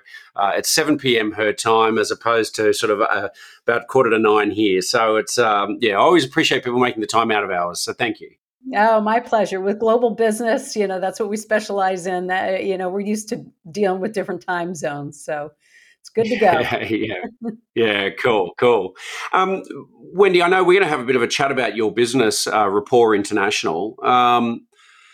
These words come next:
Speaker 1: maybe could you just kick off, just for the audience, give us a little bit of your background and kind of what led you to kind of getting into that business?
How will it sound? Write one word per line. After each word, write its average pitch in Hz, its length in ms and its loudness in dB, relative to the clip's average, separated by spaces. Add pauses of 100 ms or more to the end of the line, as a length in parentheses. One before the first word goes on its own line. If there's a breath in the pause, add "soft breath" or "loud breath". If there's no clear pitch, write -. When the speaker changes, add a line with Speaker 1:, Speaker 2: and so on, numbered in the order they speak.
(340 soft breath)
Speaker 1:
maybe 330 520 4
could - 200 0
you 440 120 0
just - 320 0 (180)
kick - 320 0
off, 135 240 2
just - 160 -2
for - 120 0
the 131 120 4
audience, 123 560 2 (180)
give 160 140 2
us 160 140 -2
a 139 60 2
little 123 220 4
bit 135 120 2
of 127 80 2
your 107 160 2
background 131 580 2
and 110 100 0
kind 131 200 -2
of 113 80 -4
what 117 200 2
led 113 440 0
you 120 340 2
to 101 540 2
kind 110 160 0
of 92 140 0
getting 101 260 2
into 113 180 2
that 131 180 -2
business? 139 400 -4